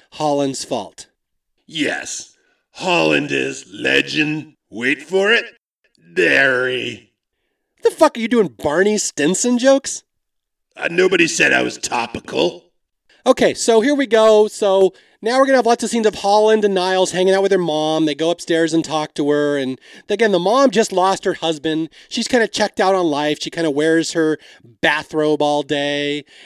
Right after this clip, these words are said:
Speaker 1: and she just sits in her room. And, uh, and, and Niles always wants to go up and talk to her. He brings her tea. He reads her books. He's very kind to his mother, but she just is not ready to get back in the real world. And at one point, he tries to get her to come down and sit by a well. They have this well on the property.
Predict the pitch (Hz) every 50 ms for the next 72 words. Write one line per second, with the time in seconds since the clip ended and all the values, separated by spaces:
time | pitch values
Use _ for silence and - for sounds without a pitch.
0 | - - 127 123 - 165 156 151 - 202 - - 185 175 170 160 143 131 139 151
1 | 151 147 147 147 151 147 151 147 139 127 123 127 123 127 123 123 123 127 127 127
2 | 123 - _ _ _ _ _ _ _ _ _ _ _ _ _ - 165 160 151 -
3 | _ _ - 160 165 160 175 202 254 285 277 262 240 214 214 226 233 233 202 220
4 | 202 - 220 185 196 190 180 175 - 175 170 156 - - 117 - 151 160 156 151
5 | 147 - - - - 175 170 170 170 170 160 147 131 120 131 143 143 135 147 143
6 | 131 113 - 123 123 131 - - 196 185 220 277 269 262 240 240 - - 202 185
7 | 185 185 185 185 170 143 147 139 123 147 175 175 160 143 139 131 127 - _ -
8 | - - - - 233 - - 262 226 269 247 - 240 185 190 196 196 196 202 170
9 | 160 160 175 175 175 180 180 170 - - 175 165 156 143 165 165 - 175 170 170
10 | 170 - 180 170 156 143 156 156 151 147 139 139 135 135 135 139 139 135 - 123
11 | 123 120 - _ _ _ _ _ _ _ _ - - _ - 190 208 240 262 262
12 | - 254 262 254 208 - - _ - 202 - 233 220 196 208 180 208 208 190 185
13 | - 190 196 196 185 185 175 151 - - 196 - 190 185 175 156 139 131 147 156
14 | 147 123 117 123 127 117 120 120 110 113 131 135 143 147 151 151 160 - - 170
15 | 160 156 - 165 156 160 170